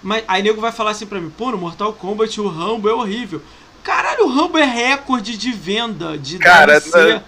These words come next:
Speaker 2: é horrível ou não, velho, ali é o Rambo.
Speaker 1: Caralho, ele com aquela
Speaker 2: É o
Speaker 1: metralhadora
Speaker 2: termi-,
Speaker 1: no
Speaker 2: é o
Speaker 1: final, assim, ó.
Speaker 2: Terminator, cara.
Speaker 1: Caralho, aquilo é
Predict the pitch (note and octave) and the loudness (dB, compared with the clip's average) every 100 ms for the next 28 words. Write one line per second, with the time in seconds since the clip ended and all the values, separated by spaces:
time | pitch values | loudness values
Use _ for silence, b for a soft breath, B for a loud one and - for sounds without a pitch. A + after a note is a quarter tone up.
0 | B B - G3+ G#3+ E3 D3+ G3 A3+ F3+ | B B 4 8 10 10 6 4 4 6
1 | G#3 G#3 G3 F3+ D#3+ D3+ E3 C#3 C3+ B2+ | 8 10 8 8 6 6 6 6 2 0
2 | - E3 D#3 D#3 F#3+ - F#3+ E3 F#3 B2 | 4 6 6 4 -6 0 6 8 8 8
3 | D#3 D#3+ D#4+ E4+ C4+ - - A3+ D4 D#4+ | 6 6 6 4 2 -4 -6 -4 -2 -2
4 | D#4 D4 D4 D4 C#4 - - C4 A3 G#3 | -4 -4 -6 -4 0 2 2 4 6 8
5 | G#3+ G3+ F3+ B3 A3 G3+ F#3+ F#3+ G3 F3 | 8 8 6 8 6 6 6 8 6 6
6 | D#3+ - D3 B2+ A2 - - - - _ | 2 6 6 6 2 -12 -20 -20 -20 _
7 | - - - - E4+ F#4 F#4 B4+ - F#4+ | -20 -20 -20 -2 0 0 -2 -4 -2 0
8 | A4+ | -2